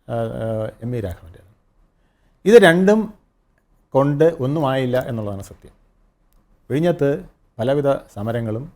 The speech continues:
പ്രക്ഷോഭങ്ങളും ഒക്കെ ആരംഭിക്കുകയും അകത്തുനിന്നും പുറത്തുനിന്നും ഒരുപാട് പ്രഷർ നടത്താ-,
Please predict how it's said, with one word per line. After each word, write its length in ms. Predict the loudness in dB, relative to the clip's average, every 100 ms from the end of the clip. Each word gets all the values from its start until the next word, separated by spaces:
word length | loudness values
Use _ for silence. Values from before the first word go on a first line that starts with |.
| -20
പ്രക്ഷോഭങ്ങളും 560 | -8 -6 -4 -6 -10
ഒക്കെ 220 | -14 -12
ആരംഭിക്കുകയും 680 | -10 -8 -10 -10 -12 -14 _ _ _ _ _ _ -4
അകത്തുനിന്നും 500 | 2 4 4 4 4
പുറത്തുനിന്നും 400 | 2 2 0 0
ഒരുപാട് 320 | 0 0 0
പ്രഷർ 320 | -2 -4 -2
നടത്താ-, 500 | -2 -4 -6 -6 -6